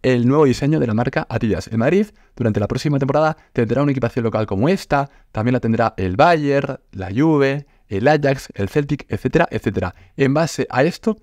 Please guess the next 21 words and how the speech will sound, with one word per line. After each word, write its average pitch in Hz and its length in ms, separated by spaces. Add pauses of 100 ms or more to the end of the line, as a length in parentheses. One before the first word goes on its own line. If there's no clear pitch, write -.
(260)
serán 160 480 (580)
las 123 220
equipaciones 123 480
de 127 80
Adidas 151 240
para 113 240
la 98 80
próxima 110 340
temporada. 92 400 (160)
También 104 260
la 101 80
de 95 120
Argentina, 147 500
la 139 80
de 104 80
España, 160 500
etcétera, - 400
etcétera. 87 420 (220)
Mirad 123 260 (100)
este 123 180
diseño 165 380